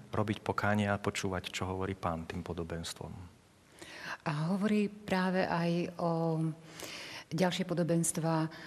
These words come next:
Speaker 2: Ak má niekto z, z vás sto oviec a jednu z nich stratí, hovorí aj o tom, že je veľmi dôležité aj utekať a aj tú jednu ovečku hľadať.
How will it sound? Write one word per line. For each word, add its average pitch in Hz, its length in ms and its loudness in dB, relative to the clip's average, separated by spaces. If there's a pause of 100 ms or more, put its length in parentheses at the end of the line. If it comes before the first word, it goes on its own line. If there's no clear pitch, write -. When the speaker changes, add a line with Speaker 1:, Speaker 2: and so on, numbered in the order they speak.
(140)
Speaker 2:
Ak 160 380 0
má 175 80 8
niekto 175 320 4 (320)
z, - 240 0
z 175 240 0
vás 165 400 6
sto - 320 2
oviec 165 400 2
a 165 160 0
jednu 170 160 2
z 165 160 -2
nich 165 100 2
stratí, 165 460 0
hovorí 180 480 2 (240)
aj 175 320 2
o 190 100 0
tom, 180 460 -2
že 185 200 2
je 175 80 -2
veľmi 202 200 4
dôležité 185 560 2
aj 185 320 2
utekať 208 360 0 (200)
a 170 240 4 (720)
aj 190 120 6 (200)
tú 196 160 2
jednu 214 320 6
ovečku 165 400 0
hľadať. 151 480 -2